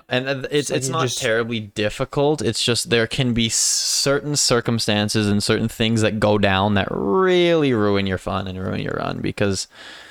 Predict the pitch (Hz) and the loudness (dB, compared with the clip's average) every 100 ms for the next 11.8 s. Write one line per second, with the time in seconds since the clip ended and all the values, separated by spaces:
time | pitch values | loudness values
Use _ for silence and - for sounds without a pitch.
0 | - - _ _ - 120 113 127 123 120 | -20 -20 _ _ -4 -2 2 2 2 2
1 | 120 117 107 - 104 101 90 - - _ | 2 0 -2 -2 -2 0 -4 -10 -20 _
2 | _ _ _ _ _ _ 127 127 - 123 | _ _ _ _ _ _ -2 -2 0 0
3 | 120 110 104 - 104 95 - 104 98 95 | 2 2 2 0 -2 -4 -4 -4 0 0
4 | 92 95 92 107 180 202 180 - 110 117 | 2 0 0 0 0 0 0 0 -2 -2
5 | 123 95 98 - 98 117 123 123 98 113 | -2 -2 -4 -4 -4 -2 -2 -2 -4 -2
6 | 135 123 120 117 104 101 101 101 98 - | -2 -2 -4 -6 -4 -2 -2 -2 -6 -4
7 | 98 95 101 107 101 - 101 98 104 101 | -2 -2 -4 -6 -6 -6 -6 -4 -4 -6
8 | 101 98 98 117 120 117 135 101 95 92 | -6 -8 -4 -2 -2 -4 -6 -4 -4 -4
9 | 95 98 95 - 101 98 107 104 127 - | -6 -8 -8 -6 -6 -6 -6 -6 -8 -4
10 | - 104 98 98 - 101 98 - - - | -2 -2 -2 -4 -6 -10 -8 -8 -8 -4
11 | 98 101 - 85 - - - - | -2 -2 -2 -2 -2 -2 -6 -8